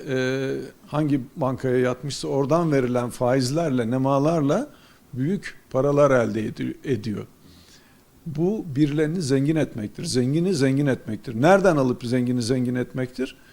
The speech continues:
Fakirden, fukaradan, toplumdan, çalışan kesimden, ücretliden alıp onları zengin etmektir. Bunlar hepsi bilerek yapıldı.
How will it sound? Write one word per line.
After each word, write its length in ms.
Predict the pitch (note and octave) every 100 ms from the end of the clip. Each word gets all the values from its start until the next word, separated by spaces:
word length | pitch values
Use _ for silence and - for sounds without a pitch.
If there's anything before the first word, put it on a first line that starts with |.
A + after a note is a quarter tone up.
| - _ -
Fakirden, 560 | C3+ - C#3 C#3+ D#3
fukaradan, 640 | C3+ G#2+ B2+ B2+ A#2 D#3 D3
toplumdan, 600 | C#3 A#2+ D3 B2 C3+ E3
çalışan 480 | C3 A#2 - D3
kesimden, 500 | C#3+ B2+ - A#2+ C3
ücretliden 720 | D3 A#2 B2+ C3+ C#3+ C3 E3 - - - - -
alıp 220 | D#3+ E3
onları 320 | C3+ C#3 C#3+
zengin 320 | B2+ C3 C#3
etmektir. 440 | B2+ - A2 - A2+
Bunlar 260 | B2+ D3+ D3+
hepsi 400 | A#3 B3 F#3 D#3
bilerek 400 | B2+ C#3+ B2+ -
yapıldı. 380 | A2+ B2 A#2